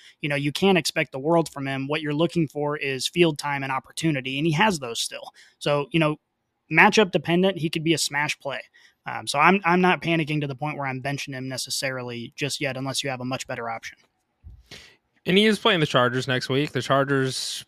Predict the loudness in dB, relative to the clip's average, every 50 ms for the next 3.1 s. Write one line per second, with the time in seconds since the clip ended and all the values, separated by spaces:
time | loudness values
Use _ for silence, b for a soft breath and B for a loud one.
0 | _ -2 0 0 0 0 0 0 0 0 0 -2 -2 -2 -2 -2 -2 -2 0 2
1 | 2 2 0 0 -4 -4 -2 0 0 -2 -2 -4 -4 -4 -2 0 0 2 2 2
2 | 0 0 0 -2 -2 0 0 0 0 -2 -2 -2 -2 0 0 0 0 -4 -8 -14
3 | -20